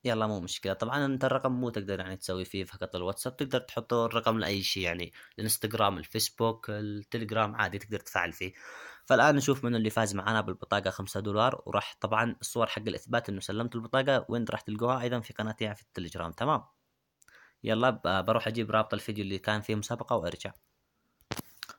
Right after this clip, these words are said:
طبعًا هذا هو الفيديو اللي قلت لكم تعلقوا عليه وكان فيه المسابقة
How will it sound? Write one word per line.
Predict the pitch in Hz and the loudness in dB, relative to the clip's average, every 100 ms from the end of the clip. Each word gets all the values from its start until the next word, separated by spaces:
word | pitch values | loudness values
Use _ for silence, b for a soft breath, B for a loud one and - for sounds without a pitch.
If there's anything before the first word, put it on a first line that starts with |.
| _ | _
طبعًا | 117 131 | 2 2
هذا | 135 151 139 | 4 4 6
هو | 123 120 | 4 4
الفيديو | 110 101 101 110 123 | 2 -2 2 2 2
اللي | - 98 | 0 -2
قلت | 98 - | -2 -4
لكم | 107 107 | -4 -4
تعلقوا | 98 92 95 92 | -4 -2 -2 0
عليه | 85 92 120 127 | 0 2 0 -2
وكان | - - 101 92 | -14 -2 -2 0
فيه | 95 | -2
المسابقة | 90 87 - 95 90 117 131 | -4 -4 -2 -2 -2 -4 -6